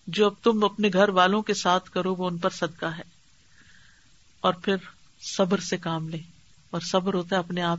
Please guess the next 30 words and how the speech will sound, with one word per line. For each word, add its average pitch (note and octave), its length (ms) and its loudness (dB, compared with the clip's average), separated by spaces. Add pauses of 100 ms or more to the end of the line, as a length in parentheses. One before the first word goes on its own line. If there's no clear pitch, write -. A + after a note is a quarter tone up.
کو F#3 80 -4
روک F3 320 -4
لینا۔ F3 220 -4 (1080)
صرف B3+ 220 2 (140)
جب G#3 200 0
کوئی A#3 120 0
بات F#3+ 220 4
بری G3+ 260 2
لگے G#3+ 280 0 (480)
تو A3 60 -4
پہلے C#4 380 6
چند C#4+ 220 4
منٹ C4 280 2
ایسے A3 260 4
ہوتے A#3+ 260 2
ہیں C4 140 -2
کہ A#3+ 120 -6
جس G#3+ 240 -6
میں B3 120 -2
انسان G#3 380 2
اگر G#3 220 -2
اپنے F#3+ 240 -4
آپ F#3+ 240 2
کو A3+ 160 -2 (460)
روک B3 400 4
لے، B3+ 100 6
اپنی B3+ 220 0
زبان G3+ 340 4
بند G#3 280 2
رکھے، B3+ 280 -2